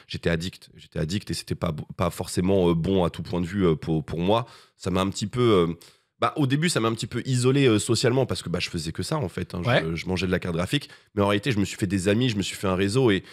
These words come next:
Speaker 1: et en fait, par les connaissances que je me suis fait sur, euh, su-, su-, sur ce jeu,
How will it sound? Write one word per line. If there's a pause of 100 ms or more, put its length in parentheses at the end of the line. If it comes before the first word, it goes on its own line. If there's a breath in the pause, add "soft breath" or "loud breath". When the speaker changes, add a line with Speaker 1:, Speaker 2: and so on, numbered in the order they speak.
(280 loud breath)
Speaker 1:
et
en
fait,
par
les
connaissances
que
je
me
suis
fait
sur,
euh,
su-,
su-,
sur
ce
jeu,